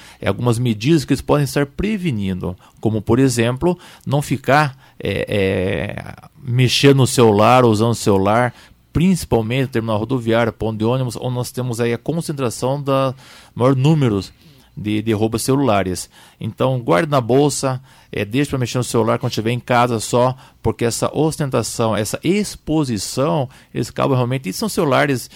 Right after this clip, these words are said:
é, via de regra, celulares caros, de marcas caras, e que chamam a atenção dos,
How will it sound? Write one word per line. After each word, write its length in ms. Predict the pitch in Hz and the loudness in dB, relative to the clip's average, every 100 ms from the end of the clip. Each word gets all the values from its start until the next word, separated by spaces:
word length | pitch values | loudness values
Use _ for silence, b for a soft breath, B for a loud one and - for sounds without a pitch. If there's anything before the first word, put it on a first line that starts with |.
| B B | B B
é, 120 | 110 | -2
via 160 | 120 | -2
de 180 | 120 107 | 0 0
regra, 380 | 110 120 127 120 | 2 0 0 0
celulares 360 | - 104 101 - | -2 -2 -2 -2
caros, 600 | 110 123 135 135 135 - B B - | 0 4 4 4 2 -6 B B -6
de 80 | 101 | -2
marcas 380 | 110 113 101 | -2 -2 -6
caras, 580 | - 110 107 127 135 135 B B | -4 0 2 4 2 -2 B B
e 80 | 190 | -2
que 120 | 175 | -2
chamam 300 | - 156 147 | 2 2 2
a 20 | |
atenção 480 | 135 107 - 120 117 | -2 -4 -2 -2 -2
dos, 600 | 101 98 95 90 - | -2 -2 -4 -6 -12